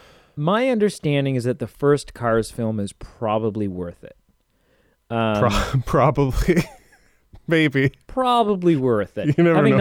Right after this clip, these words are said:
Speaker 1: not seen the first Cars film, I have no interest in the second or third,
Speaker 2: Sure.
Speaker 1: spe-, especially the third.
Speaker 2: <laughs> Sure.
Speaker 1: Um, I think my interest kind of dissipates as it goes. But I don't know. I might watch the first Pixar, or I might watch the first Cars film and be like,
Speaker 2: Maybe.
Speaker 1: "Oh shit, son! Like,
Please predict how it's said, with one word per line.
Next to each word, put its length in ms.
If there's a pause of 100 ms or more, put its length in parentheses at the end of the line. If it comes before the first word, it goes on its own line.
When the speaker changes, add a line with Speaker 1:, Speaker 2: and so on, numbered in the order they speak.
Speaker 1:
not 100
seen 240
the 60
first 300
Cars 280
film, 260
I 80
have 140
no 240
interest 300
in 100
the 80
second 320
or 80
third, 420
Speaker 2:
Sure. 360
Speaker 1:
spe-, 60
especially 540
the 140
third. 340
Speaker 2:
<laughs> 0
Sure. 540
Speaker 1:
Um, 320
I 80
think 160
my 160
interest 340
kind 260
of 220 (320)
dissipates 680
as 140
it 80
goes. 220 (280)
But 200
I 100
don't 120
know. 120
I 140
might 160
watch 300
the 80
first 300
Pixar, 400
or 80
I 140
might 240
watch 240
the 100
first 380
Cars 320
film 300
and 100
be 80
like, 400
Speaker 2:
Maybe. 500
Speaker 1:
"Oh 200
shit, 320
son! 340
Like, 300